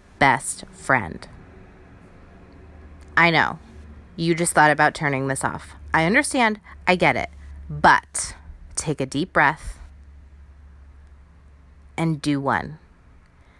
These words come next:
Because this is the best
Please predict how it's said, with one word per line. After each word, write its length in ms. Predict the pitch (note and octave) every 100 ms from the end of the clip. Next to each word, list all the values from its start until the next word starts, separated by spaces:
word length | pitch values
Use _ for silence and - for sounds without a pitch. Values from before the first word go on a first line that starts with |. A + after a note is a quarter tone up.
| _ -
Because 420 | F3 E3 F3 D3+
this 340 | D3 E3 E3+ -
is 200 | F3 E3
the 180 | D#3+ F3 E3+ - _ _ _ -
best 800 | A3 F#3 D#3+ - - - - -